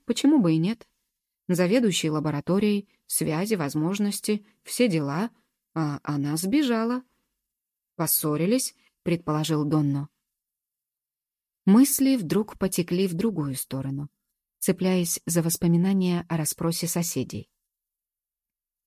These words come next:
Донно тогда поглядывал в окно, за которым немного виднелся достославный пустырь с ямой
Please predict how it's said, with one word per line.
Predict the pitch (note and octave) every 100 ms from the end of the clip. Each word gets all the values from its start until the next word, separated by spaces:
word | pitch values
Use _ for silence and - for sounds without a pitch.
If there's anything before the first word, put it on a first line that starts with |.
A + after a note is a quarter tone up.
| _ _ _ _
Донно | G3 G3+ F#3+ F#3+
тогда | F#3 F3+ F#3
поглядывал | F3+ F3+ F#3 F3+ F#3 F#3
в |
окно, | G#3+ - D3 - _ _ -
за | F3 E3+
которым | - D3+ D3+
немного | D3+ D3+ D3+ D3+
виднелся | D3 D#3 F#3+ G3+ - F3+
достославный | - E3+ E3 E3 - F3 F#3+ F#3 F#3+ -
пустырь | E3+ D3+ - F#3 F#3
с | -
ямой | G3+ F#3 C#3 C#3+